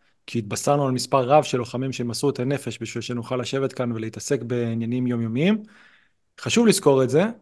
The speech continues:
זה לא פשוט להמשיך לדבר על משהו שהוא בסופו של דבר, אה, תחביב של כולנו. אני לא יודע מה איתכם, אבל אני, לפני שהתחלנו, כאילו,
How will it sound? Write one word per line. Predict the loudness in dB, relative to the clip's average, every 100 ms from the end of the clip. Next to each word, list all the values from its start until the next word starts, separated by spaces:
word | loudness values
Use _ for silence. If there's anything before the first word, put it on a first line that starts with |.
| _ _ -8
זה | -4 -2 0 0
לא | 2 2
פשוט | 0 -2
להמשיך | -4 -6 -8
לדבר | -6 -4 -2
על | -4
משהו | -6 -8
שהוא | -8 -8
בסופו | -8 -8 -6
של |
דבר, | -4 -4 -4 -6
אה, | -8 -10 -14 -20 _ _
תחביב | -10 -4 -4
של | -4
כולנו. | -2 0 2 2
אני |
לא | 2
יודע | 2
מה | -2
איתכם, | -6 -10 -12 -10
אבל | -8
אני, | -8 -8
לפני | -8 -8
שהתחלנו, | -10 -4 0 2 2 2 0 -2
כאילו, | -6 -6 -4 -2 0 -2